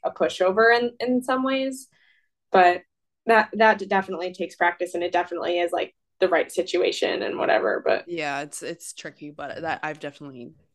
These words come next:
Speaker 2: tried to be like that with the right people, and it does
Speaker 1: Mm-hmm.
Speaker 2: usually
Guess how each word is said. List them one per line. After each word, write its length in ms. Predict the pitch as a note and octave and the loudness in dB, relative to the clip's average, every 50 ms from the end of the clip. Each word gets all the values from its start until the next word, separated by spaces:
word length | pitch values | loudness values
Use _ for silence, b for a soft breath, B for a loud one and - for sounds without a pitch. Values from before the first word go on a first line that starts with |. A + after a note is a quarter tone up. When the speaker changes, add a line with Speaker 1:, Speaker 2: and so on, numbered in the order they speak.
| _ _ _ | _ _ _
Speaker 2:
tried 300 | - - C#3 B2 C#3+ - | -12 -12 -12 -12 -12 -14
to 80 | - D3 | -18 -16
be 120 | D#3 D3 | -14 -14
like 200 | D3 C#3 C#3+ D3+ | -12 -12 -12 -10
that 200 | - C3+ G2+ D2+ | -10 -12 -10 -12
with 120 | - D3 | -16 -18
the 100 | _ C#3 | _ -18
right 240 | C3+ C3+ C3+ B2 - | -16 -16 -16 -18 -18
people, 340 | _ E3 D3 _ E3+ E3 - | _ -20 -20 _ -18 -18 -16
and 100 | - E3 | -16 -18
it 140 | E3 - - | -18 -20 -20
does 220 | - - - - - | -20 -20 -8 -2 4
Speaker 1:
Mm-hmm. 440 | G#3+ G#3+ G3+ G3+ F#3 F3+ F3+ F3+ | 6 6 8 6 6 4 0 -6
Speaker 2:
usually 420 | - - D#3 C#3+ C3 C3+ - - | -10 -14 -14 -14 -12 -14 -16 -18